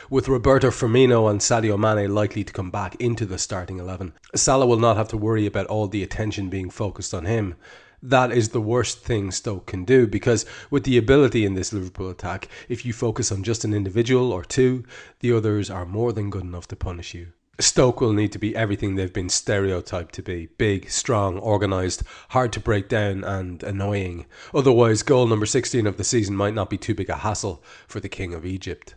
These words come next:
Joe Allen versus Felipe Coutinho. Coutinho has not had the best of it in the last two games. Even without being anywhere close to his best, he was instrumental in setting up Salah's goal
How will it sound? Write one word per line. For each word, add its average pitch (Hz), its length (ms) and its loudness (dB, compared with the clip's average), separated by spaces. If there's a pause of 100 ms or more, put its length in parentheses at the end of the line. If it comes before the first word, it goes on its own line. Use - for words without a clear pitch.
(220)
Joe 123 300 6
Allen 110 280 4
versus 101 320 -4
Felipe 104 300 -4
Coutinho. 98 680 -4 (400)
Coutinho 139 420 6
has 110 140 2
not 107 140 2
had 104 120 -2
the 98 80 -6
best 101 320 0
of 107 80 -2
it 95 80 -4
in 92 120 -6
the 90 80 -6
last 92 280 -8
two 95 140 -8
games. 98 520 -6
Even 113 300 2
without 104 320 2
being 98 240 0
anywhere 95 340 -2
close 110 360 -4
to 113 100 -8
his 92 160 -6
best, 104 320 -6
he 120 80 -2
was 113 300 0
instrumental 107 600 -2
in 95 120 -6
setting 101 280 -2
up 92 120 -6
Salah's 107 400 0
goal 104 340 -2